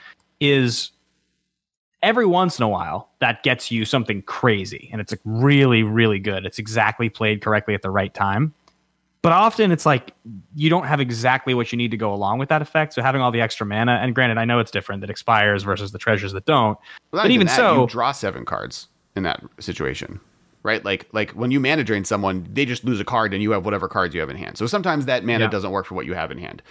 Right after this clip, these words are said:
Speaker 2: With Hull Breacher, you draw seven cards and you get twenty-one treasure tokens that you can save for later.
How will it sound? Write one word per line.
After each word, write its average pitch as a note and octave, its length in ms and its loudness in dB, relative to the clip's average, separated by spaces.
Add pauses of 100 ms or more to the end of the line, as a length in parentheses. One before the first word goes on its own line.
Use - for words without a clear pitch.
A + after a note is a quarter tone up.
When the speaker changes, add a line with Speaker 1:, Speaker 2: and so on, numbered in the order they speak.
(300)
Speaker 2:
With A2 200 0
Hull D#3+ 180 -2
Breacher, G2+ 540 0 (260)
you A#2 160 -2
draw A2+ 360 -2
seven G2 360 -2
cards F2+ 400 -2 (120)
and C3 240 0
you A#2 200 -6
get G#2 360 -2 (260)
twenty-one A#2 460 0
treasure G2+ 260 -2
tokens F#2+ 340 -4
that F#2 100 -4
you F2+ 60 -6
can G2 140 -6
save A2 320 0
for G2+ 140 -4
later. F2 480 -2